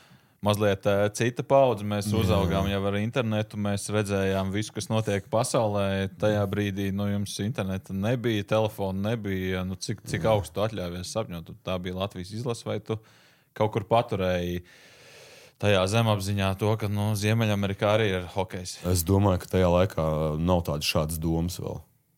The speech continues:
Speaker 2: Ā, es domāju, tad ir, mums bija deviņdesmit trešā N H L, ā,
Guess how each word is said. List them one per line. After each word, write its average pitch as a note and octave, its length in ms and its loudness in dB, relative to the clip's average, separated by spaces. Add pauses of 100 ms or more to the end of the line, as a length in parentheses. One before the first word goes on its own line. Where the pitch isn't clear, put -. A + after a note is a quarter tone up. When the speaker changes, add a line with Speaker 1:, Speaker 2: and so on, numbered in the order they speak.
(240)
Speaker 2:
Ā, F2 140 0 (160)
es E2 160 0
domāju, F#2 260 2
tad F#2 240 0
ir, E2+ 80 0 (760)
mums E2+ 200 -4
bija F2 160 2
deviņdesmit F2 320 0
trešā G2 300 2 (240)
N G2 180 0
H E2+ 160 -2
L, G2+ 240 4 (560)
ā, E2+ 160 -10